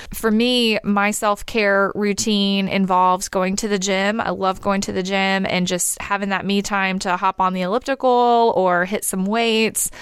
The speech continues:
Um, sometimes I like to watch my Netflix shows while I'm on the elliptical. It's kind of just a way for me to zone out mentally. You know this, Melanie, about me. What do I also love to do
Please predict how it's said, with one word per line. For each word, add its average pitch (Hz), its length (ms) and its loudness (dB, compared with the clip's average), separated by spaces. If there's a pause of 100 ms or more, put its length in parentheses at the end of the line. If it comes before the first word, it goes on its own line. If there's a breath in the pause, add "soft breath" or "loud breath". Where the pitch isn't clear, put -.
(320 loud breath)
Um, 180 400 2
sometimes 220 360 0
I 196 80 0
like 190 220 -2
to 208 100 -2
watch 196 280 0
my 185 160 0
Netflix 220 500 0
shows 208 640 2
while 202 220 2
I'm 196 140 2
on 202 160 4
the 202 80 2
elliptical. 196 580 2
It's 185 160 0
kind 185 240 -2
of 185 140 -4
just 190 260 -2
a 185 60 0
way 185 180 2
for 190 140 -6
me 180 160 0
to 175 100 0
zone 175 260 -2
out 175 240 0
mentally. 196 680 2 (480 loud breath)
You 233 300 0
know 302 200 2
this, 262 240 0
Melanie, 208 440 0
about 190 320 0
me. 185 340 0
What 208 320 0
do 277 180 0
I 320 320 2
also 226 540 2
love 185 480 -2
to - 140 -4
do 170 480 0